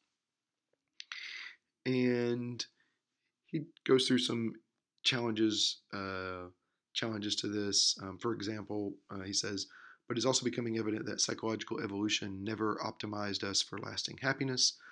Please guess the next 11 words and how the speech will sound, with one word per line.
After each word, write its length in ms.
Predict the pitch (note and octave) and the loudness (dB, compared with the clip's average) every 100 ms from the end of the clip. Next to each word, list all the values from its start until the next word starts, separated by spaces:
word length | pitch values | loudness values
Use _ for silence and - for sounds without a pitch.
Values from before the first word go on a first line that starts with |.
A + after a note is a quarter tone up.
| - - _ | -20 -20 _
On 80 | A#2 | -8
the 80 | G#2 | -6
contrary, 580 | - C3+ A#2 G2+ G2+ - | -2 -2 0 -4 -4 -6
it 160 | - | -6
placed 280 | - A#2+ - | -2 0 0
us 140 | A2+ - | -2 -4
on 160 | A2 | -6
the 80 | G#2 | -6
hed-, 200 | G#2+ A2 - _ _ - _ C3+ | -6 -8 -12 _ _ -20 _ -6
hedonic 380 | A#2+ A#2 A2+ - _ _ _ _ _ | -4 -4 -6 -10 _ _ _ _ _
treadmill. 500 | - B2 G#2+ G2+ F#2+ | -2 -2 -2 -8 -10